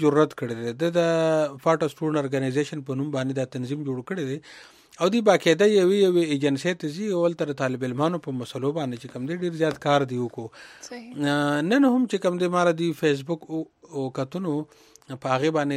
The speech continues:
Speaker 1: راچولو چې یاره ډېره د افسوس خبره ده چې پنځه زره روپۍ چې کوم ده، پولیټیکل ایجنټ سکالرشپ په نوم باندې کمې پیسې وي، هغه ودرېدلې دي. نو دې ډېر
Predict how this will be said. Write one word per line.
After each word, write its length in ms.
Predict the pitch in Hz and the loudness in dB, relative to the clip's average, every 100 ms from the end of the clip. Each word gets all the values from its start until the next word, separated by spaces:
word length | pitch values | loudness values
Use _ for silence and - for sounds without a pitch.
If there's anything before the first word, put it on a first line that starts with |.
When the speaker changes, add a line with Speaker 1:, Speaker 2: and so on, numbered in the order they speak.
| 131 | 0
Speaker 1:
راچولو 400 | 123 - 170 160 | -2 -4 -6 -6
چې 120 | 135 | -6
یاره 300 | 131 131 135 135 | -4 -4 -4 -4
ډېره 180 | 135 | -4
د 80 | 131 | -4
افسوس 340 | 127 - 139 - | -6 -8 -12 -12
خبره 280 | 127 127 127 | -8 -6 -6
ده 100 | 123 | -8
چې 120 | 120 - | -12 -12
پنځه 240 | 120 143 156 | -8 -6 -4
زره 160 | 127 123 117 | -4 -6 -10
روپۍ 240 | 117 165 170 | -2 0 0
چې 60 | - | -6
کوم 300 | 120 123 123 | -10 -8 -8
ده، 280 | 120 120 139 _ _ _ _ | -8 -8 -10 _ _ _ _
پولیټیکل 480 | - 139 131 131 135 | 0 2 2 0 0
ایجنټ 320 | 131 160 170 | 2 2 0
سکالرشپ 560 | - 127 123 117 - 135 - | -4 -4 -4 -6 -8 -8 -8
په 80 | 127 | -8
نوم 120 | 127 | -6
باندې 280 | 120 117 131 147 - - - | -6 -6 -8 -10 -16 -20 -8
کمې 180 | 131 120 127 | -6 -6 -6
پیسې 260 | 120 185 170 | -4 -2 -2
وي، 100 | 139 - - _ 139 | -2 -8 -20 _ -2
هغه 240 | 131 143 139 135 | 2 4 4 2
ودرېدلې 520 | 123 120 117 135 123 113 | -6 -4 -4 -2 -4 -6
دي. 60 | 110 - - _ - | -14 -18 -20 _ -4
نو 120 | 160 175 175 170 - | 2 4 2 0 -2
دې 100 | 180 | 0
ډېر 100 | 208 | 2